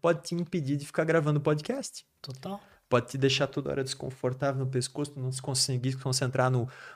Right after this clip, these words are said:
Speaker 1: no convidado, tu não conseguir elaborar um raciocínio pra fazer uma determinada pergunta, tu não conseguir reter uma informação que o convidado falou pra depois tu buscar lá no, no, no, no,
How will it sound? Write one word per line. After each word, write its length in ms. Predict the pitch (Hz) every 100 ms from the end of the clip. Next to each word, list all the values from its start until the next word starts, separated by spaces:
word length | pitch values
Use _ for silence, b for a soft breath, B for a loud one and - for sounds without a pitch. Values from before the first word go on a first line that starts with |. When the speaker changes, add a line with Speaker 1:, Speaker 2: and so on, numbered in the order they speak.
| B
Speaker 1:
no 100 | 123
convidado, 760 | 135 123 147 127 131 131 117 120
tu 120 | -
não 120 | 135
conseguir 480 | 131 127 - 123 131
elaborar 560 | 143 139 139 131 123 139
um 40 |
raciocínio 760 | 143 143 - 127 - - 143 131
pra 140 | 127
fazer 340 | - 123 110 127
uma 140 | 120
determinada 600 | 117 - 120 113 110 117
pergunta, 720 | - 139 131 135 139 127 - - B B
tu 80 | 143
não 100 | 131
conseguir 440 | 135 131 131 135
reter 520 | 127 156 156 - 151 160
uma 200 | 127 127
informação 800 | 131 135 127 120 - 143 143 131 B B B
que 240 | - 135
o 80 | 127
convidado 480 | 131 131 131 131 127
falou 340 | - 127 131
pra 140 | 135 131
depois 340 | 123 131 135
tu 140 | 131 127
buscar 720 | 120 131 - - 143 139 127
lá 140 | 127
no, 260 | 127 123 117
no, 200 | 120 110 B B
no, 220 | 127 131
no, 460 | 123 113 117 113